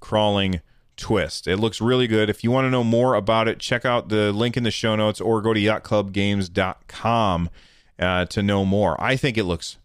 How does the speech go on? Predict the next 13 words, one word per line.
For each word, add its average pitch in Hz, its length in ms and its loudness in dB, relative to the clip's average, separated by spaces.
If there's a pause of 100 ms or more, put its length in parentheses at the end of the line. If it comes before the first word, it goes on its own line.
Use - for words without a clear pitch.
fantastic. - 1000 -6
And, 92 320 0
uh, 87 240 2
I 98 60 0
wanna 294 240 2
know 277 440 0
if 165 220 0
you 170 140 0
guys 156 340 0
are 117 80 2
excited 123 540 0
for 101 160 -2
that 143 400 0